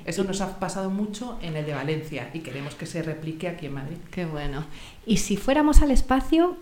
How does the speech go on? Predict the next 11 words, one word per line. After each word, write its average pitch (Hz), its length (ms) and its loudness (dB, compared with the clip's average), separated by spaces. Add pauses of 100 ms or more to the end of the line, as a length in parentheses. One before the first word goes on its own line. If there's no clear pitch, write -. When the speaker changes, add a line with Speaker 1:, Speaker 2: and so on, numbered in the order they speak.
(120)
Speaker 2:
cuéntanos, 190 640 4 (340)
¿qué 202 80 0
encontraríamos? 208 920 -2 (1160)
Speaker 1:
Bueno, 160 260 -4 (120)
pues 151 380 -4 (680)
a 180 100 -2
mí 185 100 -2
me 185 80 -2
parece 175 280 6
un 165 60 6
sitio 165 460 2